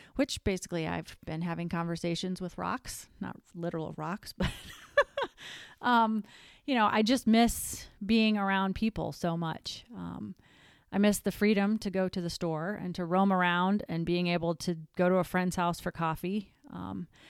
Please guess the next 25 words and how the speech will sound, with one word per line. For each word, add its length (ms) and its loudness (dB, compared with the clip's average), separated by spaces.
as 120 2
a 60 4
side 280 6
note, 240 4
though, 200 4
I 120 2
am 200 0
spending 340 0
a 40 0
lot 200 2
less 220 0
money 420 0
on 280 -4
impulse 460 0
purchases 640 -2
<laughs> 40 -2
and 160 0
random 360 -2
trips 320 -6
to 200 -2
wherever 500 2
I 100 6
felt 220 2
like 160 2
going. 400 6